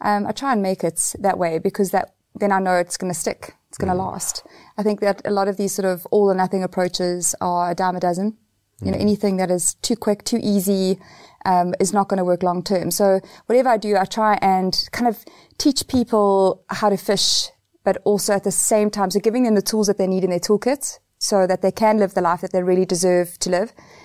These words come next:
Speaker 1: but also try and get them to understand the whys, the, the
Speaker 2: Mm.
Speaker 1: reasons, the, the purpose, the meaning, the,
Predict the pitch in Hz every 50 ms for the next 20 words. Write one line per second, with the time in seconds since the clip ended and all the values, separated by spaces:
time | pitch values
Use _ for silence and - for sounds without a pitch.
0 | - - - - - _ - 214 214 - 226 233 - - 240 214 202 196 - 226
1 | 220 220 208 170 208 202 - 202 196 - 208 196 190 - - - - 190 190 180
2 | - - 208 196 190 185 190 170 175 - 202 190 175 185 180 180 185 180 180 180
3 | - 185 - - - - - - 180 - 196 190 180 196 202 196 196 190 202 196
4 | 190 185 185 180 - - 196 185 185 180 185 - - - 202 196 190 190 185 -
5 | - 233 220 208 214 - 202 190 190 - - 190 185 196 196 208 208 202 196 196
6 | 196 190 175 185 180 180 175 175